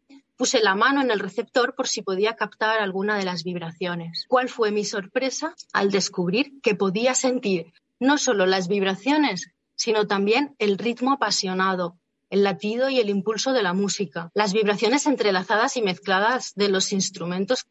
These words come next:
que encan-, me encantaron? Podía distinguir las cornetas,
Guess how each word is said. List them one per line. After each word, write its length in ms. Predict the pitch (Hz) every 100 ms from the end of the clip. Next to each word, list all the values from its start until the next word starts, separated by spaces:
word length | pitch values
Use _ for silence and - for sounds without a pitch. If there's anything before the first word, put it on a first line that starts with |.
| _
que 120 | - 202
encan-, 440 | 175 - 156 - _ -
me 140 | 220
encantaron? 720 | 208 180 175 175 185 170 - - -
Podía 360 | - 208 254 233
distinguir 720 | 196 214 - 302 233 226 294 _ _ _ _
las 180 | - 254
cornetas, 800 | 285 226 202 180 170 165 165